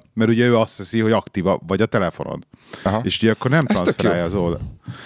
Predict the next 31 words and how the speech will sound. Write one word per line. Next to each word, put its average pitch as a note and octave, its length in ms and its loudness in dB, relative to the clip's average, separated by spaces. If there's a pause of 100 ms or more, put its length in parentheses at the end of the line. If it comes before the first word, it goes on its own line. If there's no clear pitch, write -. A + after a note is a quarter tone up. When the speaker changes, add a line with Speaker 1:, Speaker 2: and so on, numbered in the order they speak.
(240)
Speaker 1:
Ez - 140 -4
tök - 260 2
jó, F3 220 6
tök - 260 0
jó, C3+ 80 4
csak, - 180 -2 (320)
<laughs> - 280 -10
csak F#3 160 0 (120)
amikor E3 180 -4
kiszállok - 480 2
az D3 120 0
autóba, D3 380 0
akkor B2+ 220 -2
mindig A#2 260 2
így, G#2+ 140 0 (440)
megint C#3 300 2
csak A2+ 140 -4
ugyanez G#2 300 2
az G2+ 240 2
izé, G2+ 160 2 (400)
pont D#3 200 4
megjövök B2 380 2
valahova, C3 300 4
pont C#3 280 2
már A#2 120 0
rohannék A2 400 0
befele, D3+ 420 2
és C#3+ 100 -2
akkor C#3 180 0 (360)
basszus, - 440 -4
megint G#2+ 440 -6